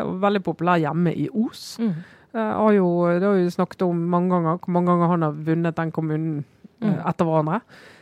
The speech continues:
Speaker 1: Eh, så han har jo en, han har en veldig sterk posisjon der. Eh,
Speaker 2: Ja, for, eh, for han vil jo kanskje, eh, altså hvis, hvis du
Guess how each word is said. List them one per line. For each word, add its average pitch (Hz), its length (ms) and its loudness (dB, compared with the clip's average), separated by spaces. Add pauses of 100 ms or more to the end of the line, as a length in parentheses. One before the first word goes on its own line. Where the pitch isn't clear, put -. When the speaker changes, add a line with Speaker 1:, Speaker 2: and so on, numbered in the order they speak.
(140)
Speaker 1:
Eh, 120 140 -10
så - 140 -2
han 247 100 8
har 277 160 8
jo 196 120 6
en, 131 240 0
han 151 180 0
har 226 80 6
en 175 60 2
veldig 180 520 4
sterk - 260 -2
posisjon 175 500 0
der. - 140 -6 (240)
Eh, 160 140 -2
Speaker 2:
Ja, 254 60 2
for, - 140 -8 (180)
eh, 214 140 -4
for 277 100 -2
han 277 140 2
vil 262 100 0
jo 247 60 0
kanskje, 214 540 0 (180)
eh, 196 240 -4
altså 214 160 -4
hvis, 226 80 -8
hvis 214 160 -4
du 226 380 0